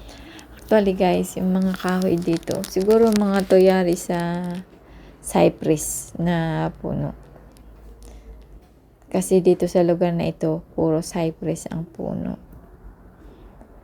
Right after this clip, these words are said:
So baka yan nga, yan yung mga ano na yan. Kaya ang mahal. Dito tayo. Ito yung ano nila. Pinaka, ano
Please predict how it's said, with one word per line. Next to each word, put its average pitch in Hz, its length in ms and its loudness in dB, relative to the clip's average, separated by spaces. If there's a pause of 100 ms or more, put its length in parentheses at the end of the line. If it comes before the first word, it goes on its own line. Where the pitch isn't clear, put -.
So - 160 -10
baka 165 480 -4
yan 175 320 -2
nga, 165 240 -4
yan 175 320 -4
yung 170 160 -4
mga 165 240 -4
ano 165 160 -6
na 170 100 -6 (140)
yan. 170 60 -8 (580)
Kaya 170 240 -6
ang 160 320 -4
mahal. 185 400 -6 (1500)
Dito 180 440 -2
tayo. 185 560 -2
Ito 190 160 -4
yung 202 240 2
ano 190 160 2
nila. 185 480 -2 (1400)
Pinaka, 175 840 -2 (1800)
ano 175 200 -4